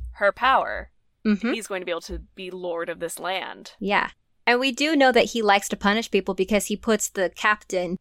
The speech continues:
Speaker 2: in prison for the entire duration of the play. And we don't find out until the end that the sea captain was even imprisoned by Malvolio.
Speaker 1: Yeah.
Speaker 2: So, yeah. <laughs>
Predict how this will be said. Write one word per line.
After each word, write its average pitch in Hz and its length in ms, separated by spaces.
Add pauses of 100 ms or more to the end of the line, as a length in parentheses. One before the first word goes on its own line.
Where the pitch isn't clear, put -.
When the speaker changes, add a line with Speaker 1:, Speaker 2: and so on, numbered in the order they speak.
Speaker 2:
in 202 160
prison 214 380
for 254 140
the 294 100
entire 320 640
duration 285 540
of 226 100
the 226 80
play. 247 340
And 214 80
we 208 80
don't 277 220
find 247 180
out 240 120
until 240 160
the 208 160
end 233 120
that 202 120
the 208 60
sea 240 200
captain 214 400
was 196 160
even 202 260 (100)
imprisoned 202 760
by 170 440
Malvolio. 190 680 (300)
Speaker 1:
Yeah. 208 240
Speaker 2:
So, 175 400 (260)
yeah. 214 260 (480)
<laughs> 202 60